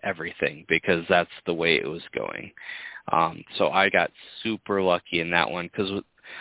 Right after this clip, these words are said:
I triggered the victory only on, uh, turn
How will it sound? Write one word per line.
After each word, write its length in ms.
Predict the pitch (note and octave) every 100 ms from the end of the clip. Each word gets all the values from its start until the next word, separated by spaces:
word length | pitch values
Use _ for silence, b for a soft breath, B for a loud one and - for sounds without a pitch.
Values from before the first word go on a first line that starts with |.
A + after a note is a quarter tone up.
| B
I 80 | -
triggered 380 | - C#3 C3 G#2
the 100 | G2
victory 460 | A#2 - G#2 F#2+
only 440 | D#2 G2+ G#2 G2 -
on, 500 | F2+ F2+ F2+ E2+ E2 _ _ _ _ -
uh, 280 | - E2+ D#2 _
turn 280 | - G#2 F2+